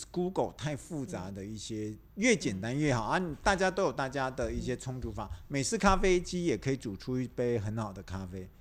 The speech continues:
Speaker 1: 豆，
Speaker 2: 嗯。
Speaker 1: 啊，不过就是我觉得所有的冲煮法、所有的烘焙法、所有的什么什么都很简单，就是你磨豆子磨好来，
Speaker 2: 嗯。
Speaker 1: 烘焙度找你喜欢的，
Speaker 2: 嗯。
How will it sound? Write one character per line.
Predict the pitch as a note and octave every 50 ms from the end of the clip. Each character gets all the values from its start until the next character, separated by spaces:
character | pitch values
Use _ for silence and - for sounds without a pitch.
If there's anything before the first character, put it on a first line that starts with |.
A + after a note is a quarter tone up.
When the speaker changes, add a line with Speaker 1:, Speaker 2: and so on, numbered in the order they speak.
| F3+ E3+ - - - -
Speaker 1:
豆， | A2 F#2+ - -
Speaker 2:
嗯。 | - - - -
Speaker 1:
啊， | D3
不 | - - D3+
过 | E3+ F#3 F3+
就 | F3+ F3+
是 | D#3 E3+ E3+ C3 G#2 G#2+ - - - - - - - - -
我 | - C3+ C3 C3
觉 | A#2 - C#3+ D#3+ E3+
得 | E3 F3 D3+ C#3+ C3+ B2 A#2+ - - - - - - - -
所 | - - - - D#3+ E3+ F#3 G#3+ A#3
有 | A3 F#3+ D#3+
的 | D3+ D3
冲 | - - E3 F3+ F3+ D#3
煮 | D#3+ C#3 C#3
法、 | C#3+ C#3+ D3 A#2+ G#2+ G2+ G2+ F#2+ G#2
所 | A2 - - C#3 C#3+
有 | C#3+
的 | A#2+ B2+
烘 | - - C3 C#3 C3
焙 | B2 A#2+ A#2
法、 | G2+ A#2 G#2+ G#2 G#2+ G2
所 | - - - B2+ C3+ D3
有 | C#3 A#2+
的 | G2+ A2+ A2 G#2+ G#2 G2+
什 | - - G2+
么 | G2+ G2
什 | - - G2+
么 | F#2+ G2 A#2 A#2+ - -
都 | - C#3 C#3 C#3 C#3 C#3
很 | - - - A#2+ C3+
简 | C3 B2+ G2+ F#2+
单， | F#2+ G2 F#2+ G2 - - - - - - - -
就 | - F3+
是 | F#3+ A#3 F#3+
你 | E3+ C#3 B2+ A#2+
磨 | A#2+ B2 B2 B2+ C#3 D3
豆 | - G3+ F#3 D3+
子 | - - G#2 F#2+ - -
磨 | - A2 G#2+ A2+ B2+ C3+
好 | C#3 B2+ G#2+
来， | G2+ F#2+ F#2+ F#2+ F#2+ G2 - - - - -
Speaker 2:
嗯。 | F3 - - -
Speaker 1:
烘 | E3 G3 C4+
焙 | F3 E3+ C#3 C3+
度 | C#3 E3+ D#3+ C#3+ B2+ A#2+ -
找 | C3 A2+ A#2+
你 | C3+ C#3 D3+
喜 | C#3+ - - - F2
欢 | E2 F2+ A2 A2+ A2+ A2
的， | G#2 G#2 F#3+
Speaker 2:
嗯。 | F3+ E3 C#3+